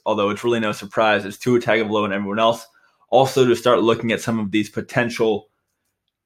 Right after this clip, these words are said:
conference championship games, and more importantly, to preview this weekend's top group of five games.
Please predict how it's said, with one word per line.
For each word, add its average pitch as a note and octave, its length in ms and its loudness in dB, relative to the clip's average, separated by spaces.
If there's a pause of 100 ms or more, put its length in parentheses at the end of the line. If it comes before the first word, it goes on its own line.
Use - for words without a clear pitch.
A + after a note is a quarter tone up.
(280)
conference A#2+ 440 2
championship A#2+ 520 -2
games, A#2+ 460 -4 (100)
and C3 280 2
more B2 160 4
importantly, A2+ 480 2
to A2 160 -4
preview A2 340 0
this G#2 200 -4
weekend's G#2 300 -4
top G#2 280 0
group G#2 200 -4
of G2 100 -6
five G2 300 0
games. A2+ 380 0